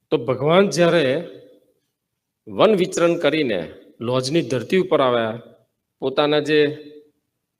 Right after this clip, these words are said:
પ્રશ્નો હતા એનું સમાધાન થયું અને મુક્તાનંદ સ્વામીને ગુરુ કરે છે, ત્યારે મુક્તાનંદ સ્વામી કહે છે કે ના, આપણા ગુરુ તો રામાનંદ સ્વામી છે.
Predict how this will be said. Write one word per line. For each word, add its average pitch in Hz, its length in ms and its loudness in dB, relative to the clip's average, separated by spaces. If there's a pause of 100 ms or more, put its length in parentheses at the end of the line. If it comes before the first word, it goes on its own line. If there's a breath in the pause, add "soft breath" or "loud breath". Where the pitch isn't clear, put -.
(680)
પ્રશ્નો 147 460 4
હતા 110 280 0 (200)
એનું 127 180 -4
સમાધાન 156 600 0
થયું 107 380 -4 (920)
અને 113 140 0
મુક્તાનંદ 120 500 2
સ્વામીને 139 400 -2
ગુરુ 127 320 -2
કરે 139 280 0
છે, 117 340 -4 (540)
ત્યારે 120 180 0
મુક્તાનંદ 180 500 4
સ્વામી 151 300 2
કહે 143 240 0
છે 127 280 -2 (1120)
કે 160 60 2
ના, 143 220 4
આપણા 143 240 0
ગુરુ 127 200 -2
તો 147 100 0
રામાનંદ 110 560 -2
સ્વામી 90 360 -6
છે. - 240 -14